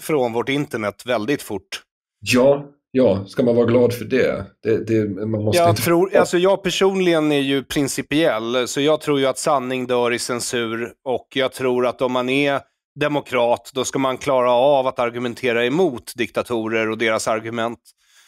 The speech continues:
Speaker 1: Men,
Speaker 2: Absolut.
Speaker 1: eh, det är jag det. Jag har inte så mycket makt över det där.
Speaker 2: Nej, nej, jag, jag, dock kan jag tillägga om,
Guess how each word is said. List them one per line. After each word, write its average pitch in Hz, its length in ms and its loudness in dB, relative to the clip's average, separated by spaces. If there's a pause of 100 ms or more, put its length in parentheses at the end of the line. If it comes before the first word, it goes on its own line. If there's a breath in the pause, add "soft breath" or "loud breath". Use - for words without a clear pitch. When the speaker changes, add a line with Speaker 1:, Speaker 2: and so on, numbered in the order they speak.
(220 soft breath)
Speaker 1:
Men, 135 120 2
Speaker 2:
Absolut. 131 200 0
Speaker 1:
eh, 135 160 -2 (260)
det 156 60 0
är 175 120 2
jag 143 340 2
det. 113 140 -4
Jag 131 160 0
har 127 60 -8
inte 117 140 -8
så - 100 -10
mycket 120 240 -4
makt 127 300 -4
över 107 140 -4
det 104 80 -4
där. 107 200 -2 (840 soft breath)
Speaker 2:
Nej, 127 540 4
nej, 139 300 6
jag, 127 220 4
jag, 123 500 -2
dock 147 420 -2
kan 123 140 -4
jag 113 140 2
tillägga 110 560 2
om, 127 440 -2